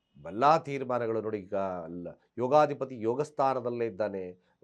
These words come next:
ಪಂಚಮ ಮತ್ತು ದಶಮಾಧಿಪತಿ ಆಗಿರ್ತಕ್ಕಂಥದ್ದು ಲಗ್ನ ಅಂದ್ರೆ ಪಂಚಮದಲ್ಲೇ ಇದ್ದಾನೆ. ಬುದ್ಧಿಶಕ್ತಿ ನಾಲೆಡ್ಜ್ ಇಂದ ಖಂಡಿತವಾಗಿ ಶುಭತ್ವ ಆಗ್ತದೆ. ದುಡುಕಿನ ನಿರ್ಧಾರಗಳನ್ನ ಕಟಕ ರಾಶಿಯವರು ದೂರ ಮಾಡ್ತಕ್ಕಂಥದ್ದನ್ನ ನೋಡ್ಕೊಳ್ಳಿ.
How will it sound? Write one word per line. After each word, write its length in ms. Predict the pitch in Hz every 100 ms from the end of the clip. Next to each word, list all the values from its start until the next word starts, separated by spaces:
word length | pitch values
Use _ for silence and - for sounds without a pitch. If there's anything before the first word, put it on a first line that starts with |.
| 92
ಪಂಚಮ 460 | 101 110 120 147 143
ಮತ್ತು 280 | 131 110
ದಶಮಾಧಿಪತಿ 720 | 95 113 160 165 160 143 123 127
ಆಗಿರ್ತಕ್ಕಂಥದ್ದು 800 | 120 110 - - - 95 98 95
ಲಗ್ನ 300 | 98 107 156
ಅಂದ್ರೆ 360 | 131 113 120
ಪಂಚಮದಲ್ಲೇ 680 | 104 110 117 160 156 143 127
ಇದ್ದಾನೆ. 640 | 110 101 101 98 87 _ -
ಬುದ್ಧಿಶಕ್ತಿ 640 | 131 185 185 185 - 139
ನಾಲೆಡ್ಜ್ 460 | 110 110 110 110 104
ಇಂದ 180 | 98 92 92 87 _ _ _
ಖಂಡಿತವಾಗಿ 500 | 98 104 104 95 90
ಶುಭತ್ವ 460 | - 95 87 101 101
ಆಗ್ತದೆ. 680 | 95 98 95 98 - _ _ 82
ದುಡುಕಿನ 360 | 110 123 123
ನಿರ್ಧಾರಗಳನ್ನ 680 | 117 104 95 107 101 98 95
ಕಟಕ 280 | 107 92 101
ರಾಶಿಯವರು 500 | 113 104 92 98 113
ದೂರ 200 | 113 123
ಮಾಡ್ತಕ್ಕಂಥದ್ದನ್ನ 720 | 123 107 - 92 90 87 92 98
ನೋಡ್ಕೊಳ್ಳಿ. 680 | 92 85 - 87 90 73